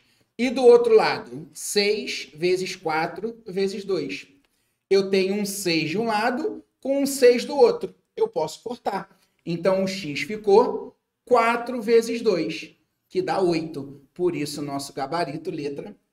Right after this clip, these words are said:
D de dado. Felipe, então eu sempre vou fazer isso?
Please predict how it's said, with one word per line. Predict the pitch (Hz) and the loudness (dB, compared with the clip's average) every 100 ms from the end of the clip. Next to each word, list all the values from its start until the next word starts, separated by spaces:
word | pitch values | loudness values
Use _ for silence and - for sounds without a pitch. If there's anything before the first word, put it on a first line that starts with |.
| _ | _
D | - 156 | -12 -10
de | 160 147 | -8 -8
dado. | 165 131 107 - _ _ _ | -6 -6 -10 -20 _ _ _
Felipe, | - 302 254 302 330 - 165 - - - | -6 -2 2 2 2 -2 -6 -8 -16 -4
então | 247 247 311 339 | -2 2 2 2
eu | 277 277 | 0 -2
sempre | - 277 370 - 262 | -4 -4 -4 -6 2
vou | 233 233 | 4 4
fazer | 220 196 | 2 0
isso? | 180 269 302 - 151 | 0 -2 -6 -10 -14